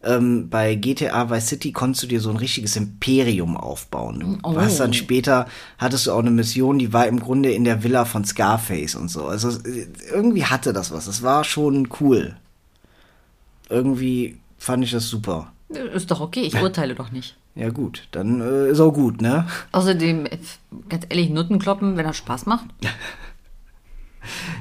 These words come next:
Speaker 1: Ja, aber ansonsten muss ich sagen, auf der PlayStation zwei, ich hatte sehr viele Spiele, aber das, was ich mit der PlayStation zwei am meisten verbinde, ist wirklich G T A, die G T A-Reihe und Final Fantasy zehn.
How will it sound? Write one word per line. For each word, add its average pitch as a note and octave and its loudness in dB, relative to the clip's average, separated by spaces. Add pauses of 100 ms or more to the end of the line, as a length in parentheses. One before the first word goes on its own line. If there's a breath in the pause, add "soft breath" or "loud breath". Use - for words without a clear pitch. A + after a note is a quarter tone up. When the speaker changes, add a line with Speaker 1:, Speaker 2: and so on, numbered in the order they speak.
Speaker 1:
Ja, A#2+ 2
aber C3+ 0
ansonsten C3 -2
muss E3+ -2
ich E3+ -4
sagen, D3 -4 (440 loud breath)
auf A#2+ -6
der C#3 -2
PlayStation C#3 -4
zwei, C#3 0
ich - -6
hatte - -4
sehr F#3 -2
viele F#3+ -6
Spiele, F#3+ -6
aber C3 0
das, C#3 -2
was F3 2
ich D3 -4
mit C#3+ -6
der C#3 -2
PlayStation C3+ -4
zwei C3 0
am B2+ 0
meisten D#3 0
verbinde, C#3 -2
ist D3 -4
wirklich B2 -6
G C3+ -4
T B2+ -2
A, E3+ 0 (160)
die A#2+ -6
G B2+ 0
T A#2+ -4
A-Reihe E3 2 (640 loud breath)
und F#3+ 8
Final F3 4
Fantasy D#3 -2
zehn. G#2 -2